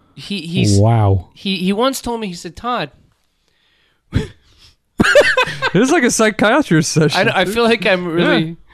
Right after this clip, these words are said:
Speaker 3: Yeah.
Speaker 1: Uh, he, he said, uh, "You ever hear of acupuncture?"
Speaker 2: Oh, Christ.
Speaker 1: And so I said, "No." And so he had these pins that his mother had for sewing.
Speaker 3: Okay.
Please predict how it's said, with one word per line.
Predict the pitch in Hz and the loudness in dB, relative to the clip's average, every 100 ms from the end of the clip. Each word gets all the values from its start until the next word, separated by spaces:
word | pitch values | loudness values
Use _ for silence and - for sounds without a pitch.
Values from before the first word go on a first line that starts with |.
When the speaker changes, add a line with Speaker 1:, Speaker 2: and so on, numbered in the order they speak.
| - | -6
Speaker 3:
Yeah. | 226 233 - | -4 -4 -2
Speaker 1:
Uh, | 185 170 | 0 0
he, | 147 170 208 | -2 -4 -4
he | 190 175 | -2 -4
said, | 190 - 196 170 | -4 -2 -4 -2
uh, | 170 156 147 _ _ _ _ _ _ _ - - - | -2 -4 -8 _ _ _ _ _ _ _ -20 -16 -6
"You | 185 | -4
ever | 208 | 0
hear | 220 | 0
of | 185 | 2
acupuncture?" | 185 226 214 180 156 135 139 131 _ - - - - | 0 -2 -2 0 -2 -4 -10 -16 _ -20 -20 -14 -4
Speaker 2:
Oh, | 113 110 | -2 -2
Christ. | - - - 120 101 101 - | -6 -14 -10 -8 -6 -6 -4
Speaker 1:
And | 156 143 | -2 -2
so | - 151 | -2 -2
I | 110 127 | -2 -4
said, | - 127 | -8 -6
"No." | 139 285 254 113 | -2 0 0 -4
And | 131 | -8
so | - 143 | -6 -4
he | 147 | -2
had | 175 156 | -4 -4
these | 131 | -6
pins | - - 226 190 131 113 - _ _ _ - | -4 -2 0 -2 -4 -10 -18 _ _ _ -6
that | - 170 | -4 0
his | 170 143 | 0 0
mother | 170 196 180 | 0 2 2
had | 175 151 | 0 -2
for | 151 | -4
sewing. | - 220 214 139 113 123 - | -2 0 2 0 -4 -12 -8
Speaker 3:
Okay. | 147 - 147 135 147 | -8 -4 -2 0 -2